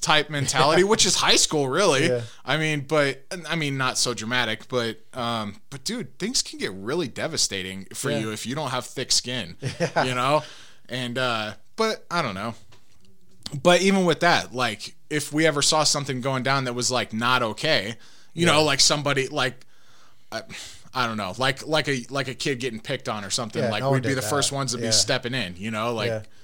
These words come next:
Speaker 1: I don't know, like, as
Speaker 2: We just do it
Speaker 1: malicious
Speaker 2: to
Speaker 1: we
Speaker 2: each
Speaker 1: are.
Speaker 2: other.
Speaker 1: Yeah, it's not like I'm, like,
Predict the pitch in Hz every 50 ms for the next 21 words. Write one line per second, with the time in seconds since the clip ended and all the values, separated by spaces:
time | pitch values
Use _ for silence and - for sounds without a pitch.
0 | - - - - - - - - - - 123 131 127 123 127 113 98 95 101 117
1 | 127 127 135 123 120 131 139 139 143 151 135 127 139 143 139 139 139 135 - 135
2 | 135 131 131 127 131 123 123 123 120 113 98 95 - - - - - - - -
3 | 269 254 143 95 101 - - 180 170 156 147 143 147 143 139 135 131 120 - -